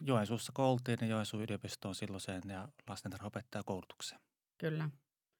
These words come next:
Speaker 2: Ja mitä ajattelet nyt jälkikäteen siitä koulutuksesta? Valmistiko se sua siihen työtehtäviin siellä päiväkodissa?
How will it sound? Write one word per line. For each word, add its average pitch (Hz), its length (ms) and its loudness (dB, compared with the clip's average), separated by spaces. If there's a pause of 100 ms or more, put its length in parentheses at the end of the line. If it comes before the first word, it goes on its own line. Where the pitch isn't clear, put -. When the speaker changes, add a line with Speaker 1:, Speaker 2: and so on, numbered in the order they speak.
(160)
Speaker 2:
Ja 156 340 8
mitä 190 240 8
ajattelet 175 480 10
nyt 165 200 4
jälkikäteen 180 680 8
siitä 165 220 4
koulutuksesta? 170 760 6
Valmistiko 160 520 8
se 139 120 -4
sua 131 220 2
siihen 143 320 0 (100)
työtehtäviin 156 640 2
siellä 202 200 -2
päiväkodissa? 214 640 -4